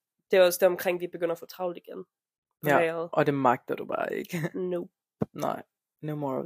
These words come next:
Speaker 2: that.
Speaker 1: Også fordi han er jo nødt til at ansætte en ny person, træne dem op, sådan nogle ting.
Speaker 2: Ja.
Speaker 1: Så jeg er nødt til at sige det i god tid.
Speaker 2: Ja,
Speaker 1: Jeg synes bare,
Speaker 2: klart.
Speaker 1: det er sådan en akavet samtale.
Speaker 2: Ja, fuldstændigt.
Speaker 1: Hvad nu, hvis han spørger ind til det?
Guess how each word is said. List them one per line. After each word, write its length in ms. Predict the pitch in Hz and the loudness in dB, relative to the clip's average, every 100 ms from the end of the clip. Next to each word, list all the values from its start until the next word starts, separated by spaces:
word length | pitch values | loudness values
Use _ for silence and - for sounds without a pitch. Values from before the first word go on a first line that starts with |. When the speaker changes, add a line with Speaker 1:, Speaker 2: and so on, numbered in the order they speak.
| - | -4
Speaker 2:
that. 380 | - - - - _ _ - | -4 -4 -10 -20 _ _ -2
Speaker 1:
Også 160 | 190 - | 0 -2
fordi 260 | 165 170 | -8 -6
han 140 | 180 180 | 0 2
er 40 | |
jo 60 | 175 | 2
nødt 200 | 175 170 | 0 -4
til 100 | 170 | -6
at 60 | |
ansætte 360 | 170 170 165 - | -6 -6 -6 -6
en 80 | 196 | -6
ny 120 | 208 | -6
person, 360 | 170 170 160 156 | -8 -8 -8 -8
træne 260 | - 165 - | -10 -10 -8
dem 80 | 170 | -8
op, 120 | 170 _ _ _ _ _ | -8 _ _ _ _ _
sådan 120 | - | -16
nogle 100 | - | -16
ting. 240 | - - - | -16 -20 -6
Speaker 2:
Ja. 180 | 147 139 - | -2 0 0
Speaker 1:
Så 60 | |
jeg 60 | 175 | -2
er 40 | |
nødt 140 | 180 170 | -2 -4
til 80 | - | -12
at 40 | |
sige 120 | - | -16
det 60 | - | -18
i 40 | - | -18
god 140 | - | -20
tid. 140 | - 208 _ - | -20 -20 _ -12
Speaker 2:
Ja, 40 | |
Speaker 1:
Jeg 120 | 143 - 185 | -12 -12 -10
synes 40 | 147 | -4
bare, 80 | |
Speaker 2:
klart. 100 | 185 | -4
Speaker 1:
det 60 | 180 | -4
er 20 | |
sådan 160 | - - | -6 -10
en 60 | 175 | -14
akavet 160 | 170 170 | -20 -20
samtale. 420 | 175 175 - 175 _ _ _ | -20 -20 -20 -20 _ _ _
Speaker 2:
Ja, 120 | - - - | -10 -10 -10
fuldstændigt. 580 | - 151 - - - _ - | -16 -14 -16 -18 -18 _ -4
Speaker 1:
Hvad 100 | 202 | -2
nu, 40 | |
hvis 100 | 190 | -2
han 100 | 185 | -4
spørger 260 | - 170 165 | -8 -8 -8
ind 100 | 175 | -8
til 140 | - | -12
det? 100 | 175 | -16